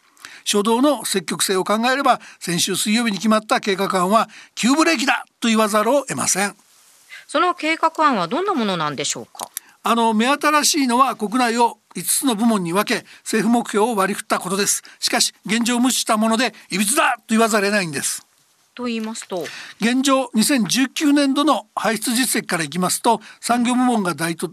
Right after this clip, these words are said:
Speaker 1: ダントツで、以下、運輸、業務、家庭、エネルギー転換となってました。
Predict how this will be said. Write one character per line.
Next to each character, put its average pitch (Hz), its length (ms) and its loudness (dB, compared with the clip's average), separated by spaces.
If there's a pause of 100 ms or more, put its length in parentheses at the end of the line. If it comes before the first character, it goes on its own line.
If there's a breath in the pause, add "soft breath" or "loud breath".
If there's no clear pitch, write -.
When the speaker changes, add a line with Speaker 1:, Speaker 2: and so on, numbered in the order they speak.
Speaker 1:
ダ 185 100 2
ン 190 80 -4
ト 175 140 -6
ツ - 120 -6
で、 214 220 -2 (200 soft breath)
以 226 100 -2
下、 196 320 -2
運 240 180 4
輸、 180 180 0
業 202 260 2
務、 160 180 -6
家 156 200 -6
庭、 226 120 2
エ 208 140 -2
ネ 196 140 0
ル 220 100 0
ギ 214 80 0
ー - 0 -
転 214 180 -2
換 220 180 0
と 262 100 0
な 196 120 0
っ - 20 -20
て - 120 -12
ま 139 80 -6
し - 60 -2
た。 - 140 -2